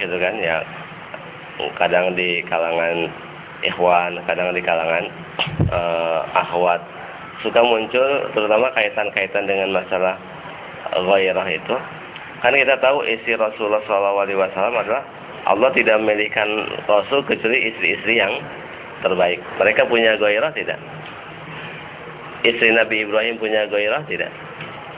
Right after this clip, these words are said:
Punya kan, kenapa Hajar diungsikan ke Mekah? Kenapa? Karena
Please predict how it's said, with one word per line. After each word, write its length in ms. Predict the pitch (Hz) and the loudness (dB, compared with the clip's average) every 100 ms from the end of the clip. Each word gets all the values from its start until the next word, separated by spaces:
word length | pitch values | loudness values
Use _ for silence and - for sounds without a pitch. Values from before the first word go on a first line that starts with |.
| - - - - | -14 -14 -14 0
Punya 240 | 160 160 | 4 6
kan, 120 | 165 180 | 4 2
kenapa 340 | 156 143 143 135 | 2 2 2 2
Hajar 420 | 127 123 139 120 104 - - - - - 123 | 0 2 2 2 -2 -8 -16 -16 -16 -4 2
diungsikan 640 | 123 123 123 117 123 127 | 4 4 6 6 8 6
ke 100 | 123 | 4
Mekah? 380 | 113 110 - 175 | 2 2 2 0
Kenapa? 340 | 165 143 107 - - - - - - - - - - - - - - - - - | 2 0 0 -2 -6 -16 -14 -14 -14 -14 -14 -14 -12 -12 -12 -12 -14 -14 -8 2
Karena 240 | 101 113 | 4 6